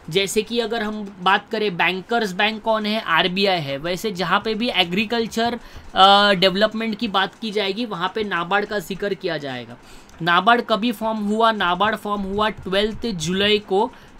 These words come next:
नाइनटीन एटी टू को नाबार्ड form हुआ। नाबार्ड का basic purpose यही है कि हम एम्पावरमेंट लाए, डेवलपमेंट लाए,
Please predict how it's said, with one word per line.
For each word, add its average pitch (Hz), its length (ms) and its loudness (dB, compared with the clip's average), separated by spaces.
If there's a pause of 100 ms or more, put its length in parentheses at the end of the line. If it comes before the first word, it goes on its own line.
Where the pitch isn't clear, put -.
नाइनटीन 190 720 -2
एटी 190 260 0
टू 214 180 -6
को 226 220 -2
नाबार्ड 185 400 -2
form 156 260 -8
हुआ। 139 180 -8
नाबार्ड 180 420 -2
का 240 120 -2
basic 196 400 -4
purpose 196 480 -6
यही 202 280 -2
है 226 160 -4 (380)
कि 233 100 0
हम 214 320 -2 (280)
एम्पावरमेंट 208 880 0
लाए, 220 360 2 (320)
डेवलपमेंट 214 760 -2
लाए, 208 360 0